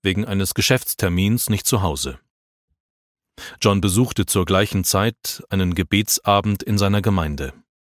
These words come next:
Als John nach Hause kam, ging er in die Scheune, um vor dem Schlafengehen noch etwas Zeit allein im Gebet zu verbringen.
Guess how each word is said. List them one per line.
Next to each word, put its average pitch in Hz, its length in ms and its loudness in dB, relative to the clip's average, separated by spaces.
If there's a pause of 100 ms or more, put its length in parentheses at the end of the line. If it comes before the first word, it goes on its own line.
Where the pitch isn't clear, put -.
(1300)
Als 120 240 2
John 147 180 4
nach 131 200 2
Hause 110 340 4
kam, 131 420 2
ging 107 160 2
er 113 120 2
in 107 140 0
die 95 120 2
Scheune, 113 560 4 (360)
um 110 180 2
vor 160 160 4
dem 151 140 2
Schlafengehen 113 680 2
noch 117 140 2
etwas 107 340 0
Zeit - 500 0
allein 98 520 2
im 113 140 2
Gebet 104 340 0
zu - 120 -2
verbringen. 73 540 -4